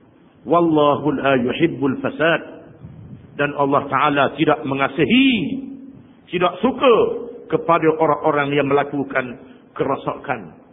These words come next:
Kerosakan agama, kerosakan akhlak, kerosakan harta benda.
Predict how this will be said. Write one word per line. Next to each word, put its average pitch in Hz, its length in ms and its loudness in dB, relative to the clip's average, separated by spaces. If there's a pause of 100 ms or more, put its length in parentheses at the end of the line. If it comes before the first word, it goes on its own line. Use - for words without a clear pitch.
(400)
Kerosakan 127 560 -4
agama, 180 560 -2
kerosakan 123 560 -4
akhlak, 160 480 -2
kerosakan 135 480 -8
harta 135 400 -2
benda. 196 260 2